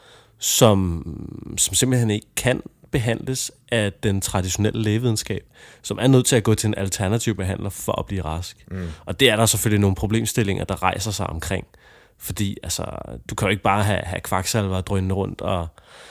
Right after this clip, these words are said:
Speaker 1: og behandle folk for alle mulige sygdomme. Øh.
Speaker 2: Men altså, alt det, jeg, når jeg, jeg har set den dokumentar om fækaltransplantationer, og så hørte jeg et podcast, tror det var, af This American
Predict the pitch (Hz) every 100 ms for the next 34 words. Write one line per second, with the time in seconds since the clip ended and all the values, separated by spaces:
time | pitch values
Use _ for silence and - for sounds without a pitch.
0 | - - - - - - - _ _ -
1 | 113 101 113 123 - 123 95 - - -
2 | - 131 113 110 127 120 123 - 120 127
3 | 123 131 123 - - 120 110 104 98 95
4 | 92 90 85 85 - - _ - - -
5 | 101 95 - 117 120 123 104 98 98 -
6 | _ 82 101 104 98 98 101 - _ -
7 | - 104 107 98 101 98 - 123 92 113
8 | - - 107 - 107 - 110 - - _
9 | - - - 110 - 107 98 98 - 101
10 | 101 - 90 92 90 - - - - -
11 | 95 95 101 92 92 90 - 98 90 -
12 | 95 82 80 82 85 80 98 101 87 90
13 | 92